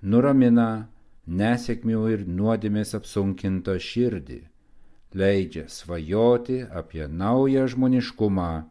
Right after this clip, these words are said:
ir įdiegia drąsos kurti brolišką ir seserišką taikų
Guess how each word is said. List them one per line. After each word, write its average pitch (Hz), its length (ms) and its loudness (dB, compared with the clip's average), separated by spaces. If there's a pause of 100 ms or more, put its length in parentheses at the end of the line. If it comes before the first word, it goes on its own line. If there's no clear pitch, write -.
(280)
ir 107 140 0
įdiegia 120 460 4
drąsos 120 560 4
kurti 92 340 -2
brolišką 101 840 0 (540)
ir 87 160 -6
seserišką 95 1000 -2 (520)
taikų 92 520 -2